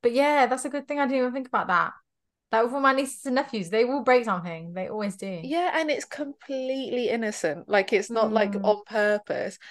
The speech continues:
Speaker 2: And even, like, for example, um, in the shower, yeah, at, after I finish showering,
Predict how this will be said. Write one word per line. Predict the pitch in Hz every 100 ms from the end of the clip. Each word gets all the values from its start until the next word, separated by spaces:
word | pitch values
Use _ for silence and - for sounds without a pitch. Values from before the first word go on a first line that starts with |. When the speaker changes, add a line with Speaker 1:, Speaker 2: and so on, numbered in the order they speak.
| -
Speaker 2:
And | 214
even, | 247 285 294 269
like, | 240 208
for | - 233
example, | 220 220 214 208 - - 214 _ - - _ _ -
um, | 196 185 175 180 175 - _ _ _ _ _ _ _ - _ -
in | 226
the | 220
shower, | 220 214 190 165
yeah, | - - 196 _ _ -
at, | - - _ _ -
after | 220 233 240
I |
finish | 233 226 214
showering, | - 202 180 156 156 208